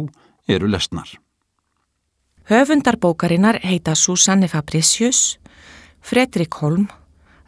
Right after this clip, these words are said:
Speaker 2: Ralf Mortensson, Annika Nilsson og Anders Nystrand. Hálfdan Ómar Hálfdanarson þýddi hana. Námsgagnastofnun gaf bókina fyrst út árið tvö þúsund og ellefu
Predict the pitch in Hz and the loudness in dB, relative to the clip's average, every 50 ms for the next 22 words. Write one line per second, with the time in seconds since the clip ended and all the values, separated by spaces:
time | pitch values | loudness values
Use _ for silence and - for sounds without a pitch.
0 | - - 160 170 185 - - - - - 151 147 156 - - - 190 202 - - | -6 -2 0 0 0 -2 -8 -12 -4 -2 0 0 0 -4 -4 -2 0 0 0 2
1 | 220 226 226 220 - _ _ _ _ _ - - 214 233 247 240 226 - 165 156 | 2 2 2 0 -2 _ _ _ _ _ -2 2 4 4 4 4 2 0 -2 0
2 | 156 170 185 196 - - - 196 202 190 - _ _ - - - - - - 202 | 0 0 0 0 0 0 2 2 0 0 -2 _ _ -20 -20 -20 -20 -6 -4 -4
3 | 196 - 185 185 165 156 - - 156 - - - - 196 208 202 165 - - - | -2 0 0 0 0 -2 -2 -4 -4 -4 -4 -4 0 2 4 4 4 0 -4 -6
4 | - 135 131 - _ - - - - _ _ _ _ _ - _ _ _ _ - | -6 -8 -8 -8 _ -20 -20 -20 -20 _ _ _ _ _ -20 _ _ _ _ -20
5 | - - - - - - - _ - - 190 196 - - 190 185 180 - - 196 | -20 -20 -20 -20 -20 -20 -20 _ -2 0 0 0 2 0 0 0 0 0 0 2
6 | 190 185 185 190 - - - 180 202 196 - 233 226 226 226 - 233 233 226 220 | 2 4 4 2 0 -2 -2 -4 -4 -2 0 2 2 2 2 2 2 2 2 2
7 | - - - - - - 208 - - - 135 135 131 127 - - _ _ _ _ | -2 -8 -20 -12 -4 -4 -4 -2 -2 -6 -6 -4 -6 -8 -10 -16 _ _ _ _
8 | _ _ _ - _ _ _ _ _ _ - - - - - - - _ _ _ | _ _ _ -20 _ _ _ _ _ _ -20 -20 -20 -20 -20 -20 -20 _ _ _
9 | _ _ _ - 156 156 160 170 170 - - 190 185 - 190 180 - 196 190 - | _ _ _ -2 2 2 2 4 2 0 0 -2 0 0 -2 -2 0 -4 -2 2
10 | 208 208 202 - 185 175 165 - 170 180 175 - 180 165 160 - 196 190 - - | 2 2 2 2 -2 -4 0 0 0 0 0 0 -2 -2 0 0 -2 -2 -2 -4
11 | - 190 202 - - 165 143 139 143 - 170 170 160 - 139 - 123 139 - - | -6 -8 -8 -6 -6 -4 -4 -4 -4 -4 -4 -4 -4 -4 -4 -4 -4 -6 -6 -6
12 | 190 185 202 226 | -6 -2 -2 -2